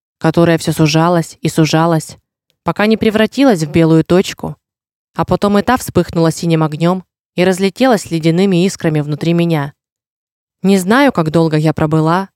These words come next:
в этом темном облаке, покрываясь инеем изнутри, но когда моргнула, то обнаружила, что стою у пустой стены, а вокруг,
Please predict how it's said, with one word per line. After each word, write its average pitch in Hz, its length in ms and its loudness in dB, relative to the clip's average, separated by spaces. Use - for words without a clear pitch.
в - 60 -6
этом 170 240 0
темном 160 380 0
облаке, 165 500 -4
покрываясь 160 640 -2
инеем 175 400 2
изнутри, 160 580 -2
но 175 140 -2
когда 202 260 0
моргнула, 202 640 2
то 170 140 2
обнаружила, 170 760 0
что - 240 -4
стою 196 380 2
у 214 60 0
пустой 170 340 0
стены, 160 480 -2
а 165 100 -2
вокруг, 190 520 -2